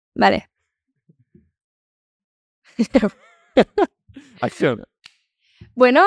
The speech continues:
Speaker 1: hasta aquí el vídeo. Esperemos que os haya gustado. Si os ha gustado, suscribiros y dadle a like.
Speaker 2: Que es gratis.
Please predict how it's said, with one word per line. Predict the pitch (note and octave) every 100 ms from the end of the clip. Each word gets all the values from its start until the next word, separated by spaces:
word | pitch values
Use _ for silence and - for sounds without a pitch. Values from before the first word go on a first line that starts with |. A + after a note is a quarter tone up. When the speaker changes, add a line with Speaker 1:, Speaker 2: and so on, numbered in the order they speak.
| G4
Speaker 1:
hasta | C4 -
aquí | A#3+ A#3+
el | A#3
vídeo. | A#3 B3 D4
Esperemos | - B3 A3+ A#3+
que | A#3
os | A#3
haya | A3
gustado. | G3+ - G#3 A3+
Si | D4 A3
os | -
ha |
gustado, | G#3 A#3 G#3 A#3+
suscribiros | - A#3+ - G3 A#3+ E4 -
y |
dadle | A#3 G#3 G#3
a |
like. | F#3+ - _ _ _ _ _ _ _ _ _ _ _ _ _ -
Speaker 2:
Que | A#2+
es | A2+
gratis. | G#2+ F#2 - -